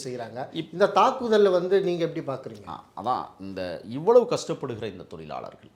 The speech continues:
Speaker 2: மீது அவதூறு பரப்புகிற வகையில் பேசியிருந்தாலும் கூட இந்த தாக்குதல் என்பது ஏற்றுக்கொள்ளவே முடியாது. காரணம்,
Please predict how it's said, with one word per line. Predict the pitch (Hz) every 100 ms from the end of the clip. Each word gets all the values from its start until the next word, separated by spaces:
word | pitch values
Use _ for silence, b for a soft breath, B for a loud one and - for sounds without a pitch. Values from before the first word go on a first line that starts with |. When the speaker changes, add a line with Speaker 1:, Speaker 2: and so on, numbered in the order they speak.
| _ _ _ _ _
Speaker 2:
மீது | 107 101 156
அவதூறு | 120 139 170 196 180 147 110 - -
பரப்புகிற | 113 110 - 92
வகையில் | 85 92 98 -
பேசியிருந்தாலும் | 92 87 90 80 76 76
கூட | 73 - -
இந்த | 98 90
தாக்குதல் | - 170 202 - 165 104
என்பது | 87 80
ஏற்றுக்கொள்ளவே | 80 95 95 85 76 76
முடியாது. | 67 - - _ _ _
காரணம், | 107 131 82 76 165